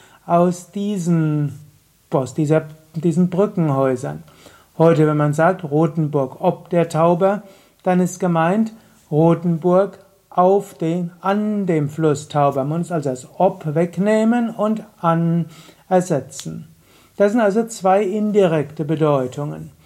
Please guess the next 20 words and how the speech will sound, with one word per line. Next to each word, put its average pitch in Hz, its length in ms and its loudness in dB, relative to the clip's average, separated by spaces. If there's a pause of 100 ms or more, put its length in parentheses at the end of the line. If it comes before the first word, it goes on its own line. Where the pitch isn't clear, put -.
(340)
Und 156 280 -2
das 151 160 0
sind 170 120 -2
eben, 160 500 0 (240)
wie 156 80 2
er 147 100 6
es 147 140 -2
hier 175 420 4
sagt, 160 580 2 (1040)
Jahati 175 760 0
Lakshana 196 840 0
oder 170 400 0
Ajahati 160 800 0
Lakshana. 143 760 -6 (600)
Oder 151 540 2
Swami 156 340 -2
Vishnu 180 380 0
in 165 120 0
seinem 147 280 0
Buch 175 400 0